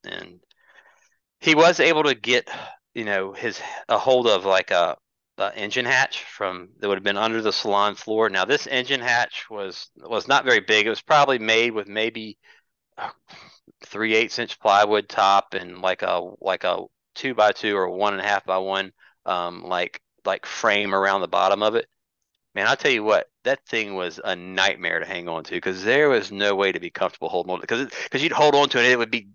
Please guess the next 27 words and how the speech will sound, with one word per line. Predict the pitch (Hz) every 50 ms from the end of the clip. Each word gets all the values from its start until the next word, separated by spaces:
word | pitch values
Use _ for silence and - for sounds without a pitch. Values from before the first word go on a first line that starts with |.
| _ _
you | 123 110
know, | 98 101 101 95 _ _ _ 101
digging | 104 127 131 131 131 123
into | 123 123 - -
your | 117 104 98
side | - - 113 113 107 107 107 107 104
or | 104 98
whatever, | 101 98 101 98 95
but | 98 101 - _ - - - - _
he | - 143
was | 151 151 -
holding | - 151 139 139 135 131
on | 123 123 113
to | 120 113
that, | 104 104 101 101 - -
and | 110 95 98
then | 110 113
he | 120 123
was | 117 107
able | 123 113 110 110 107 101
to | - 101 98
get | 95 104 101 -
his | - 107 92 -
hands | - 107 107 104 101 104 98 104
on | 98 95
a, | 95 - 101 -
um, | - - - 50 50 -